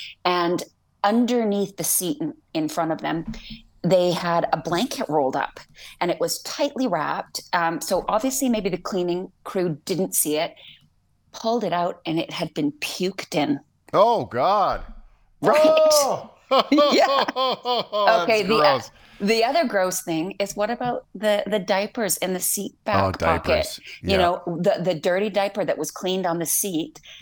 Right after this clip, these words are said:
Speaker 1: Um, the baby was changed, and then they rolled up the dirty diaper, as people do, and shoved it in the seat back pocket and never take it out. Like,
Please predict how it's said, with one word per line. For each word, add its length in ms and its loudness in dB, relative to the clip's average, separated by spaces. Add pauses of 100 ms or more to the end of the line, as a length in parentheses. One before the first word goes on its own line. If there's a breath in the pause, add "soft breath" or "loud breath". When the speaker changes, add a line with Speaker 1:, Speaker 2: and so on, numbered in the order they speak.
(240 loud breath)
Speaker 1:
Um, 480 0 (540)
the 100 0
baby 260 4
was 200 0
changed, 440 -2
and 120 -2
then 280 -2
they 160 2
rolled 580 0
up 220 -4
the 80 -6
dirty 280 -4
diaper, 580 0
as 440 -6
people 240 -4
do, 320 0 (400 loud breath)
and 160 0
shoved 380 0
it 80 0
in 0 -
the 80 -2
seat 240 -4
back 240 -4
pocket 300 -2
and 60 -2
never 160 -2
take 220 -4
it 80 -6
out. 140 -4 (200)
Like, 140 -2